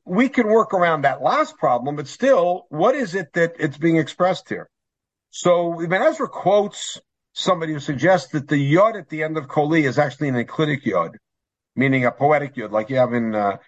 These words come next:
in, uh, Moshivi Akeret Habayit and Mekimi Mi'afradal, which mean the word really is et kol tachnunai. That would solve the problem.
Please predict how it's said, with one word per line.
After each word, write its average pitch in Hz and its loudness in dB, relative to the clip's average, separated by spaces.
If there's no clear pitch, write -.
in, 110 0
uh, 104 0
Moshivi 107 -2
Akeret 123 0
Habayit 143 -2
and 113 -4
Mekimi 131 -2
Mi'afradal, 120 0
which 135 -4
mean 175 0
the 165 0
word 180 2
really 180 -2
is 147 -2
et 151 -6
kol 180 0
tachnunai. 139 -4
That 165 -4
would 196 -8
solve 165 0
the 131 -12
problem. 139 0